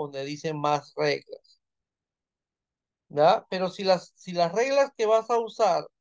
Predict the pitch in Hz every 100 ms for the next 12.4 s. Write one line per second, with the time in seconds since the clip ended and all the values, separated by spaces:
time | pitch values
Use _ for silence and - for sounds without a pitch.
0 | _ 156 165 _ - 147 190 214 240 240
1 | 247 262 - _ _ _ _ _ _ _
2 | _ 160 185 190 185 180 175 165 151 147
3 | 143 131 131 135 151 143 123 113 _ _
4 | _ - 180 - _ _ 143 151 156 214
5 | 156 - - _ _ _ _ _ _ _
6 | _ _ _ - 143 175 175 - 139 147
7 | 151 170 254 247 - 233 208 233 _ 147
8 | 156 165 170 156 147 151 _ 120 131 151
9 | 180 180 - 180 202 - _ _ _ _
10 | _ _ _ _ _ _ - - 185 185
11 | 208 208 214 214 190 220 214 - 247 202
12 | 170 190 233